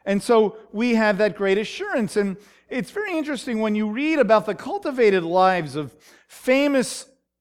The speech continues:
uh, people who have died for their faith. A question always to ask is, how did they ever get there? How did, how do you get to that place? You get to that place, uh, by living this cultivated life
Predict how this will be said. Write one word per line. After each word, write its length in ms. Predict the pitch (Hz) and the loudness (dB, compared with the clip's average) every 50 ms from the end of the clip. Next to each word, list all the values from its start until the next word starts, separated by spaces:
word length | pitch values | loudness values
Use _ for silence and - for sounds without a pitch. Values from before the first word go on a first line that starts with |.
| _ - | _ 0
uh, 180 | 202 180 175 170 | 2 4 4 4
people 480 | 175 - - 247 254 - - 196 175 | 2 -2 -8 -8 -6 -4 -4 -4 -2
who 160 | 160 170 170 160 | -2 -2 -2 -2
have 220 | 165 156 139 127 | -2 -4 -4 -2
died 480 | 120 175 180 185 196 202 202 202 180 - | 2 4 6 6 6 6 4 0 -2 -6
for 120 | 180 180 | -8 -6
their 180 | 160 160 156 139 | -4 -4 -4 -6
faith. 600 | - - 165 156 147 117 90 - _ _ _ _ _ _ _ _ - | -8 -8 -6 -6 -6 -8 -10 -16 _ _ _ _ _ _ _ _ -14
A 60 | - | -14
question 500 | - - - 302 311 302 - - 269 254 | -12 -6 -2 0 0 0 0 -2 -4 -2
always 400 | 240 240 240 233 233 226 196 165 | 0 2 2 2 0 -2 -4 -6
to 180 | - - 240 240 | -8 -6 -4 -2
ask 260 | 254 277 294 220 233 | -2 -2 -4 -4 -6
is, 140 | 220 185 - - - _ _ _ | -8 -10 -10 -14 -20 _ _ _
how 240 | - - - 311 381 | -12 -8 -4 -2 -2
did 140 | 480 440 | -2 0
they 180 | 339 262 233 226 | 0 2 4 4
ever 160 | 233 220 202 | 4 2 0
get 420 | 170 147 135 151 240 277 - - - | -2 -4 0 2 2 2 2 0 -2
there? 260 | 185 151 135 127 117 | -2 -2 -2 -6 -8
How 180 | 147 185 285 | -10 -10 -8
did, 140 | 415 403 359 - - | -8 -8 -8 -10 -10
how 120 | 202 226 320 | -10 -10 -8
do 60 | 349 | -6
you 140 | 330 247 185 | -6 -6 -8
get 380 | 151 139 127 226 254 247 254 | -8 -8 -6 -6 -6 -6 -6
to 100 | - 165 | -10 -14
that 240 | 143 151 156 156 _ | -14 -14 -16 -18 _
place? 640 | _ - - - 370 392 277 - - - - - - _ _ _ _ _ _ _ _ _ | _ -20 -20 -20 -20 -20 -20 -20 -20 -20 -20 -20 -20 _ _ _ _ _ _ _ _ _
You 140 | 147 151 147 | -12 -12 -8
get 240 | 127 135 196 220 220 | -2 -2 -2 0 -2
to 80 | 233 220 | -2 -4
that 220 | 214 214 202 208 | -2 -4 -4 -6
place, 520 | - - 240 247 233 151 120 - - - - _ _ _ _ _ _ - | -10 -14 -12 -12 -10 -12 -14 -16 -18 -20 -20 _ _ _ _ _ _ -8
uh, 380 | - 170 160 156 156 156 160 160 - | -4 -2 0 2 2 0 0 -2 -4
by 280 | 151 160 165 156 160 | -2 0 2 2 2
living 540 | 160 160 190 247 220 165 156 143 143 139 131 - _ _ _ - | 0 0 -2 -2 -2 -2 -4 -4 -6 -8 -12 -16 _ _ _ -10
this 300 | - 143 151 131 - - | -6 -6 -6 -6 -8 -12
cultivated 840 | - - - - 175 185 180 - 196 156 170 170 170 170 170 151 | -20 -16 -10 -8 -6 -6 -6 -6 -8 -6 -6 -6 -6 -6 -8 -10
life 520 | 143 135 127 113 110 104 _ _ _ _ | -12 -12 -14 -14 -16 -20 _ _ _ _